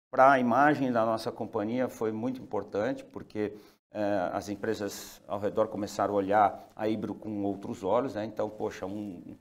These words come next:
a Ibero que nasceu pequenininha, que, é, tinha dez, onze anos de vida, é, comprando uma empresa americana. Então, isso nos projetou, é, pra um patamar um pouquinho melhor naquela época, né?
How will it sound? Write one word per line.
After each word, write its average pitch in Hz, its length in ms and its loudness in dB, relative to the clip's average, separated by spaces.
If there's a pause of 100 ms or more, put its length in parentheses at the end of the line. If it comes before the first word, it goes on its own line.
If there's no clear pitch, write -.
(220)
a 104 120 -4
Ibero 107 280 0
que 101 120 -8
nasceu 107 360 -2
pequenininha, 113 720 0
que, 101 380 -6 (240)
é, 104 220 -4
tinha 101 240 -6 (200)
dez, 113 360 2
onze 117 240 -2
anos 110 220 0
de 101 100 -6
vida, 127 500 2 (260)
é, 120 280 4
comprando 131 760 2
uma 143 160 2
empresa 120 360 -2
americana. 117 680 -4
Então, 123 200 0
isso 131 220 0
nos 131 160 0
projetou, 120 840 -2 (360)
é, 107 240 2
pra 113 140 -6
um 110 60 -4
patamar 110 640 4
um - 320 -14
pouquinho 131 320 -2
melhor 110 600 4
naquela 92 380 0
época, - 420 -2
né? 98 240 -4